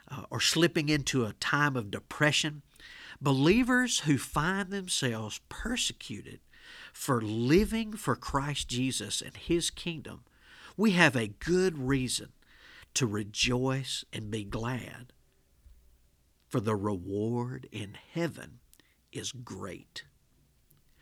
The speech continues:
Scripture reminds us that we can rejoice because suffering in the Christian life will produce perseverance in us. It will produce character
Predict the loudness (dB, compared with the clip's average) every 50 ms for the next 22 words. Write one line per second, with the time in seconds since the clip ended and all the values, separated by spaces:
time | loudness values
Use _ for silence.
0 | -20 -20 -20 -20 -20 -20 -16 -14 -10 -4 -2 -2 -2 0 0 0 2 2 2 2
1 | 4 4 4 2 0 -2 -4 -6 -8 -8 -10 -10 -10 -10 -10 -10 -4 0 0 0
2 | 0 -2 -6 -8 -8 -10 -8 -6 -4 -2 -2 -2 -2 -4 -6 -8 -8 -10 -12 -14
3 | -16 _ _ _ _ -20 _ -8 -6 -2 0 0 2 2 2 0 -2 -6 -10 -18
4 | -20 _ -2 2 4 4 4 4 2 2 0 -4 -8 -12 -12 -12 -14 -16 -20 -20
5 | _ -10 -8 -6 -6 -6 -8 -10 -6 -4 -4 -4 -4 -4 -8 -8 -8 -8 -8 -8
6 | -8 -10 -12 -16 -18 _ _ _ _ _ _ _ _ -6 -6 -6 -4 -2 -4 -4
7 | -2 -4 -4 -2 -2 -2 -2 -2 -4 -6 _ _ -4 -2 0 0 2 2 0 -2
8 | -2 -2 -2 -2 -2 -2 -4 -6 -6 -6 -6 -6 -4 -4 -4 -4 -4 -6 -10 -14
9 | -16 -12 -8 -8 -8 -8 -10 _ _ _ _ _ -20 -20 -20 -10 -6 -6 -4 -4
10 | -4 -2 0 0 0 0 0 -2 0 0 0 0 -2 -4 -6 _ _ _ -4 -2
11 | 2 4 6 6 6 4 2 -2 -8 -14 -14 -14 -16